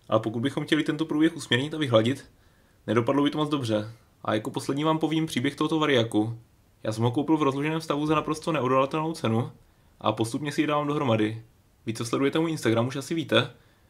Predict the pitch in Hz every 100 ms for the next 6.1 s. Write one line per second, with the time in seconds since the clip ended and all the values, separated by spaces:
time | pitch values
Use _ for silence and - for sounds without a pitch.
0 | _ 107 113 117 139 139 147 147 151 147
1 | 156 156 156 165 120 127 160 156 117 113
2 | 113 - _ _ _ - 110 120 127 131
3 | 151 165 - - 135 139 123 - 165 151
4 | 117 113 113 117 - - _ _ - 110
5 | 110 127 139 147 156 156 156 160 156 156